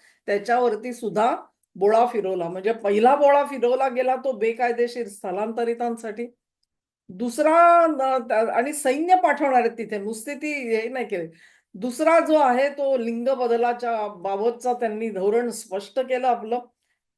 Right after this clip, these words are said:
तिसरा जो महत्वाचा सांगेन मी की इथून पुढे हा देश मेरिटवर चालेल, ज्याच्याकडे गुणवत्ता आहे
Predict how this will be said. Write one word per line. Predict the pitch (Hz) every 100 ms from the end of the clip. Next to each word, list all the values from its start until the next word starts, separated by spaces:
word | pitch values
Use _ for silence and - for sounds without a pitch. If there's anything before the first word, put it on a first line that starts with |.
| _ _ _
तिसरा | 254 240 - 330 349
जो | 330 339
महत्वाचा | 311 269 285 285 277 269 262 226 208 -
सांगेन | 160 - 208 202 196 190
मी | 190 190
की | 208 240 277 294 294 _ _ _ _
इथून | 208 226 - 339 330
पुढे | 320 247 262
हा | 277 240 233
देश | 233 233 269 269
मेरिटवर | 220 214 233 277 254 247 220
चालेल, | 202 180 165 165
ज्याच्याकडे | 165 220 226 294 285 277 285
गुणवत्ता | 233 233 262 269 262 -
आहे | 240 220 202 226